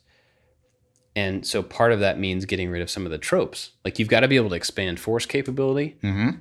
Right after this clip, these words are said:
Speaker 1: so that there are new crazy effects to be had. You can't just continue to show the same things. And part of doing that means you have to break some of the, the rules around what Jedi and Sith can do.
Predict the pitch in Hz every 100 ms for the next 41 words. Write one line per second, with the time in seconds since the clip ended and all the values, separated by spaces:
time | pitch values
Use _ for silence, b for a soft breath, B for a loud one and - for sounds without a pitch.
0 | - - 107 98 98 101 98 101 104 104
1 | 107 123 _ - 107 104 104 98 101 92
2 | - 104 95 85 80 80 113 107 - 101
3 | 95 - 90 - 90 87 - 90 87 90
4 | 85 - - - _ b b b b b
5 | b b b - 123 117 113 - - 123
6 | 110 98 98 147 175 120 117 110 107 -
7 | - _ 107 107 110 98 98 92 - 98
8 | 95 95 98 - _ - 98 92 92 90
9 | - _ _ 117 117 139 170 117 113 -
10 | 101 98 98 101 101 98 101 101 107 98
11 | 95 101 104 98 92 - 98 - - -
12 | 95 92 113 110 80 117